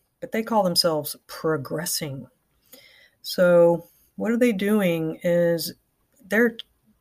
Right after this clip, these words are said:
they're deciding what they want to believe. And that is not the way,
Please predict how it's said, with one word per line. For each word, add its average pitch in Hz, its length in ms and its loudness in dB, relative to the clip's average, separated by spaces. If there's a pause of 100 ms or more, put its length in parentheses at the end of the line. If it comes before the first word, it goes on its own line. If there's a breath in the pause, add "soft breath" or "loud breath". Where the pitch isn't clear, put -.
(140)
they're 208 360 0 (380)
deciding 208 840 2 (920)
what 185 280 2
they 170 120 6
want 165 240 0
to 156 60 -2
believe. 151 540 -8 (840 soft breath)
And 180 380 2 (160)
that 294 100 6
is 254 160 4
not 196 720 0
the 180 100 6
way, 170 520 4